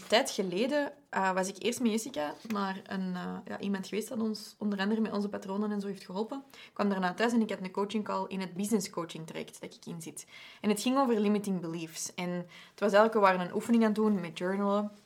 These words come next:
over het opschrijven van, ja, één groot ding dat je wou bereiken.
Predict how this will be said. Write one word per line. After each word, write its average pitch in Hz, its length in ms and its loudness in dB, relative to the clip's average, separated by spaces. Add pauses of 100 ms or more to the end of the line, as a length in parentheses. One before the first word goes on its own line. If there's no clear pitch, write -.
(760)
over 214 400 4
het - 260 -10
opschrijven 262 540 -2
van, 208 300 4 (600)
ja, - 280 6
één 254 420 4 (140)
groot 226 340 4
ding 220 180 8
dat 208 120 2
je 190 80 0
wou 180 220 4
bereiken. 208 560 -4